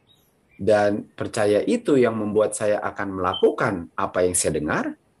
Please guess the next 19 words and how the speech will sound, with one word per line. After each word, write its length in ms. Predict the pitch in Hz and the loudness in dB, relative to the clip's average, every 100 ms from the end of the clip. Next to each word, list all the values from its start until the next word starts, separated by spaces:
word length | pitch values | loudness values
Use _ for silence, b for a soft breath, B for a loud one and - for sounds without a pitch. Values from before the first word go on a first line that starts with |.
| _ _ _ _ - | _ _ _ _ -10
dan 560 | 95 113 113 113 - | 0 4 4 2 -2
percaya 480 | - 104 120 113 113 | -8 -8 0 2 4
itu 320 | 220 233 143 | 2 0 -2
akan 240 | - - 117 | -2 -4 -4
membuat 400 | 113 113 110 - | 0 2 2 0
saya 160 | 120 | -2
tetap 720 | 113 - - _ 277 233 - _ _ _ _ _ _ _ _ _ _ _ _ _ _ _ _ _ _ - | -2 -4 -6 _ -2 -2 -4 _ _ _ _ _ _ _ _ _ _ _ _ _ _ _ _ _ _ -12
menurut 480 | 98 131 165 131 - | -4 2 2 2 -2
akan 260 | 107 110 107 | -4 -4 -4
firman 340 | 110 107 107 101 | -2 0 -2 -4
Tuhan, 320 | 82 104 233 - _ _ _ _ _ _ _ _ _ _ _ _ _ _ _ - | -4 -4 -8 -12 _ _ _ _ _ _ _ _ _ _ _ _ _ _ _ 0
dan 400 | 107 113 110 - _ _ | 2 2 0 -6 _ _
membuat 480 | - 101 110 110 - | -6 0 4 4 2
saya 160 | 117 104 | 0 0
tetap 640 | - - - 95 - - - | -2 -4 -2 -2 -2 -16 -8
menurut 720 | 110 107 139 139 98 - - _ _ _ _ - | -4 0 4 6 6 2 -18 _ _ _ _ -8
dan 160 | 95 98 | -6 -2
tidak 320 | 98 87 - | -2 -2 -4
melanggar 640 | 98 110 95 76 80 - | -4 -4 -4 -8 -10 -18